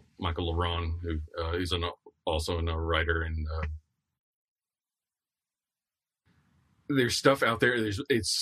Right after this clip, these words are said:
so easy now rather than twenty years ago to find that community and that help. Um, we're sort of lucky and a bit spoiled. <laughs> And, uh, it, it'd be sort of daft if we didn't just,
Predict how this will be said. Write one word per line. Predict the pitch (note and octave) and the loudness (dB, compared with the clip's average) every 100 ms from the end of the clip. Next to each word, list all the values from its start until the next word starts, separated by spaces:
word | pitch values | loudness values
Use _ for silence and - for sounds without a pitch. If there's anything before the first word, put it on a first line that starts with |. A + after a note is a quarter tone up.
| - | -2
so | - D3 D#3 | 4 4 4
easy | D3+ C3 A#2+ A2+ G#2+ G#2 | 0 0 2 0 0 -2
now | G2 G2+ G2 F#2+ G2 | 0 2 2 0 -2
rather | G2 F2+ F2+ | -2 -2 -4
than | F#2 F#2 | -2 -2
twenty | F2+ F#2+ F#2 | 0 0 0
years | F2 F2 - | 0 -4 0
ago | E2+ E2+ D#2+ | 0 0 -2
to | F2+ E2+ E2+ E2 _ - - | -2 -2 -2 -8 _ -12 0
find | F#2+ F#2 F2+ E2+ - | 2 2 0 -2 0
that | F2 D#2+ _ _ _ - | 0 0 _ _ _ -4
community | F#2+ F#2 F2+ E2 | 0 2 2 0
and | E2 D#2+ | -2 -2
that | E2 | -2
help. | - E2+ D#2 - _ _ _ - _ - _ - | 0 -2 -2 -8 _ _ _ -20 _ -20 _ -10
Um, | D#2 D2 C#2 - _ - _ _ | -4 -4 -6 -12 _ -20 _ _
we're | - F2+ | -4 -2
sort | - F#2+ | 0 0
of | F2 D#2+ - _ G2+ | 0 -2 -8 _ 0
lucky | F2 D#2+ E2+ D#2+ | 0 2 -2 -2
and | E2+ E2 | -2 0
a | E2+ | 2
bit | F2+ E2 | 0 -2
spoiled. | - - F#2 E2 D#2 D#2 - _ - - - - | -6 -2 2 2 2 -4 -6 _ -8 -6 2 4
<laughs> | - - - _ - - - F#2+ | 4 0 -12 _ -12 -12 -4 4
And, | F#2 F2+ | 4 4
uh, | G#2+ A2 _ | 2 -2 _
it, | - A2+ G2 - _ _ _ | 0 2 0 -8 _ _ _
it'd | A2 G2 | 2 4
be | A2 F#2+ | 2 4
sort | C#3 G#2+ | 4 2
of | F2 | 2
daft | G#2 F#2+ - | 4 4 0
if | |
we | E2+ E2+ - | -2 -2 2
didn't | F#2 E2 E2+ - | 0 0 -8 -4
just, | F2+ E2+ - | 0 0 -2